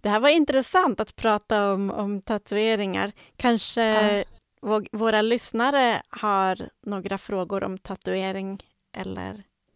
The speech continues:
Speaker 1: eller någonting annat.
Speaker 2: Ja.
Speaker 1: Eh, då kan ni skriva frågor, vilka frågor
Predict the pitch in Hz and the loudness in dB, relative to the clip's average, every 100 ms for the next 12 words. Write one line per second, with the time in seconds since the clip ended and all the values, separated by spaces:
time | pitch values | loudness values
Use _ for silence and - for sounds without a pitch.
0 | _ - 233 311 339 311 302 220 180 160 | _ -2 0 4 4 2 0 0 -2 -4
1 | - - - _ _ _ _ - - 254 | -8 -14 -20 _ _ _ _ -14 -2 -2
2 | 226 - - 277 190 180 180 175 _ 220 | -2 -10 -20 -12 -8 -8 -8 -12 _ -6
3 | 208 254 254 262 - 254 233 185 226 320 | -2 0 2 0 -4 -4 -2 0 0 0
4 | - - - - 247 214 220 311 - - | -6 -20 -20 -2 0 0 -2 -6 -10 -18
5 | 247 233 - 262 - 240 226 247 | -6 -6 -4 -6 -2 -2 0 -2